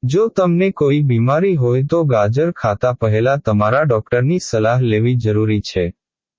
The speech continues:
આ ઉપરાંત, ગાજરમાં કેલરીનું પ્રમાણ ઓછું હોવાથી તે વજન ઘટાડવા માંગતા લોકો માટે પણ ઉત્તમ વિકલ્પ છે.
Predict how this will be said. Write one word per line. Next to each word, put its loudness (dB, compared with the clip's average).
આ 2
ઉપરાંત, 0
ગાજરમાં 2
કેલરીનું 0
પ્રમાણ 0
ઓછું -2
હોવાથી 0
તે 0
વજન 0
ઘટાડવા 0
માંગતા 0
લોકો 0
માટે 0
પણ -2
ઉત્તમ -2
વિકલ્પ -2
છે. -4